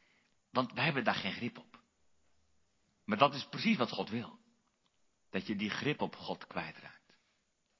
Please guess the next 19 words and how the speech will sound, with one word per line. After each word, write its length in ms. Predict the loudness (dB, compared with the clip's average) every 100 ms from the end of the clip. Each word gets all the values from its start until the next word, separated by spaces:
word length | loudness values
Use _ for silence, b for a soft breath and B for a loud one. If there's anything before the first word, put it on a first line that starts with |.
| _ _ _ _ _ _ _ _ _ _ _ _ _ _ _ _ -8
Want 160 | -8 -2
God 200 | 0 4
laat 440 | 6 8 4 2
zich 220 | 0 0 0
echt 300 | 0 0 -2
niet 280 | -4 -4 -12 B B B -4
manipuleren. 960 | 2 2 2 0 0 0 -4 -10 -16 -20 _ _ _ _ _ _ _ _ _ _ _ _ -2
Want 160 | 2
hij 180 | 4 2
is 200 | 4 4
God. 540 | 2 2 2 2 -2 -12 B B B
En 100 | 6
soms 320 | 8 6 6
begrijpen 440 | 6 10 8 10
we 60 | 8
helemaal 400 | 10 10 10 8
niets 460 | 8 8 8 8
van 180 | 6 8
hem. 240 | 6 -2